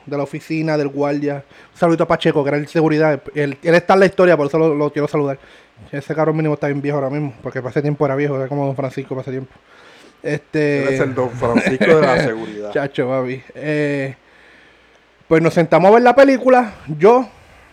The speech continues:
Speaker 1: y dos panas más, que no voy a mencionar porque no me acuerdo el nombre. Este,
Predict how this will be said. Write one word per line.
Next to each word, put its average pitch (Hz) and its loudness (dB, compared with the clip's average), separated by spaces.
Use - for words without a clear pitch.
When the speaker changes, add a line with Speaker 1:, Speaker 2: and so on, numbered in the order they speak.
Speaker 1:
y 151 0
dos 143 0
panas 160 4
más, 143 0
que 127 -4
no 127 -4
voy 131 0
a 143 2
mencionar 165 0
porque 135 -2
no 127 -10
me 135 -6
acuerdo 139 -6
el 139 -6
nombre. 123 -8
Este, 139 -2